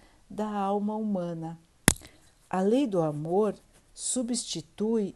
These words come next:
o individualismo pela integração das criaturas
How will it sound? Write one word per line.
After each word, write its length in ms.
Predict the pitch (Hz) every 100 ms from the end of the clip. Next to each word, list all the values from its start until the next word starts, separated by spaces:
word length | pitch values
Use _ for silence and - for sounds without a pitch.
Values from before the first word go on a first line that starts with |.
| -
o 160 | 180 196
individualismo 1400 | 226 208 220 214 202 226 233 202 202 240 233 175 156 143 - _ _
pela 260 | 226 214 220
integração 1000 | 262 294 247 214 196 190 - - 208 208
das 220 | 220 -
criaturas 1040 | - 220 226 - 208 202 196 156 143 -